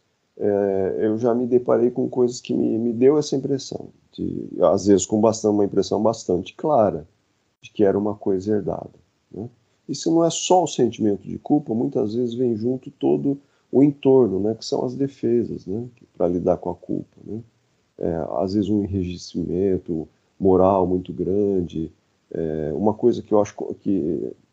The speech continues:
é bastante complicado em termos de defesa, pelo menos a meu ver, eu fico um pouco, é, apavorado quando eu vejo a formação reativa.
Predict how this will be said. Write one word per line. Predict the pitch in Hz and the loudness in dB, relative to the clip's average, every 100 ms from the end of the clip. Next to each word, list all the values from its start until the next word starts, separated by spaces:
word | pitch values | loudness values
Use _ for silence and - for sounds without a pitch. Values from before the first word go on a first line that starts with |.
| - | -2
é | 90 | 0
bastante | 82 - 127 - | 0 -2 -4 -4
complicado | - 101 95 - 101 98 | -4 -6 -6 -2 -2 0
em | |
termos | 95 95 92 | 0 -2 0
de | |
defesa, | 92 - 98 85 - _ _ | -4 -2 -4 -4 -8 _ _
pelo | - 95 | 2 2
menos | 90 127 131 | 4 4 2
a | |
meu | 117 95 | 2 2
ver, | 82 95 | 2 0
eu | 82 | 0
fico | 90 98 | -6 -6
um | |
pouco, | 95 107 - 101 95 _ _ _ _ _ _ _ - | -4 -6 -4 -8 -8 _ _ _ _ _ _ _ -12
é, | 87 82 50 50 50 50 - _ _ _ - | -10 -8 -8 -10 -12 -16 -20 _ _ _ -8
apavorado | - 117 131 139 98 101 98 90 | 0 2 2 2 4 4 2 -2
quando | - 101 | -2 0
eu | 110 | 2
vejo | 101 98 113 120 | 0 0 0 -2
a | |
formação | 123 139 131 120 - 113 | -2 -4 -4 -8 -8 -8
reativa. | 120 107 - - | -8 -10 -12 -16